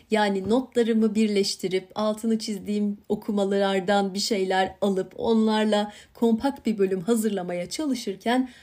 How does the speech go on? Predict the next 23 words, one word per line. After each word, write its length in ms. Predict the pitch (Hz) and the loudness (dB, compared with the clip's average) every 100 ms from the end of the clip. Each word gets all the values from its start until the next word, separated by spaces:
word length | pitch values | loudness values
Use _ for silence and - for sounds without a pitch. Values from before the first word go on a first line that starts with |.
| _ _ | _ _
Aristo'yla 600 | 208 214 214 - 180 180 | -2 -2 -4 -6 -6 -6
muhtemelen 760 | 185 196 - 220 202 180 180 - | -8 -10 -6 -4 -2 -4 -6 -6
yaklaşık 540 | 240 247 - 190 214 - | -8 -8 -8 -6 -6 -8
iki 200 | - - | -16 -4
yüz 140 | 233 202 | -2 0
elli 260 | 208 208 | 0 0
altı 300 | 208 202 208 | 0 -2 -4
fincan 480 | 226 196 185 196 202 | -6 -4 -2 -2 -2
kahve 560 | 202 190 185 196 214 214 - | -2 -4 -6 -4 -4 -4 -10
içmiş 520 | 165 - 202 214 - - | -10 -8 -6 -6 -8 -6
olabilirim. 720 | 196 190 180 180 175 226 262 - - - _ _ - | -4 -4 -6 -10 -2 0 0 -4 -20 -20 _ _ 4
Ama 420 | 330 226 170 - _ _ | 6 4 0 -8 _ _
zinhar 640 | - 220 294 240 196 180 180 | -4 2 4 4 0 -4 -4
pişman 520 | 226 - 196 190 190 | -6 -2 -2 -2 -2
değilim. 440 | 208 190 185 175 269 | -2 -2 -4 -4 0
Bugün 260 | 226 226 | 4 4
olsa, 480 | 202 185 180 196 196 - - | 2 -2 -4 -4 -6 -12 -6
şimdi 380 | - 370 269 | -2 0 2
olsa 280 | 226 208 226 | 2 2 0
yeniden 540 | 226 254 233 208 202 196 | 2 2 2 0 -4 -2
başlasam 600 | 196 - 202 220 214 208 | -4 -4 -6 -4 -6 -2
koyarım 440 | 285 254 214 202 | 0 2 2 -2
kahveleri, 800 | 202 196 196 196 185 190 214 | -4 -6 -6 -6 -6 0 -2